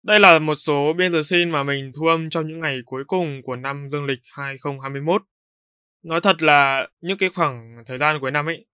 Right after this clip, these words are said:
thì mình luôn luôn, gọi là, có một số những cái cảm xúc nó khá là deep các bạn ạ. Không biết các bạn có giống như mình không? Khi mà thỉnh thoảng có những cái phút suy tư, suy ngẫm về một năm vừa qua,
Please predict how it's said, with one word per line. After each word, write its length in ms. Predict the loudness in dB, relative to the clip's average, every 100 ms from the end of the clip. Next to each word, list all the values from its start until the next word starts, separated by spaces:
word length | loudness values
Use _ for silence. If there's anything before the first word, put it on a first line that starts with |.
| -14
thì 140 | -12
mình 200 | -12 -12
luôn 160 | -10 -8
luôn, 380 | -8 -10 -16 -20 _
gọi 160 | -16
là, 180 | -12 -12 -8
có 380 | -6 -2 -2 -4 -8 -8
một 80 | -6
số 200 | -4 -4
những 180 | -4 -6
cái 60 | -4
cảm 160 | -6
xúc 260 | -4 -4 -4
nó 420 | -8 -6 -6 -8 -12 -14 -2
khá 220 | 0 2
là 240 | 2 0 -2
deep 120 | -6 -2
các 60 |
bạn 140 | -2 -2
ạ. 100 | -6 _ _ _ _ -8
Không 100 | -6
biết 60 | -2
các 80 |
bạn 100 | -4
có 60 | -4
giống 140 | -8 -6
như 120 | -6
mình 180 | -6 -8
không? 380 | 0 2 2 -2 -12 _ _ _ _ -12
Khi 60 |
mà 160 | -6 -6
thỉnh 260 | -6 -10 -6
thoảng 380 | -4 -4 -10 -16
có 80 |
những 120 | -16 -16
cái 100 | -16 -10
phút 100 | -8
suy 200 | -6 -4
tư, 440 | -2 0 -2 -6 -10
suy 80 | -10
ngẫm 320 | -8 -10 -10
về 280 | -8 -6 -8
một 220 | -12 -12
năm 220 | -12 -10
vừa 140 | -10 -12
qua, 440 | -4 0 0 0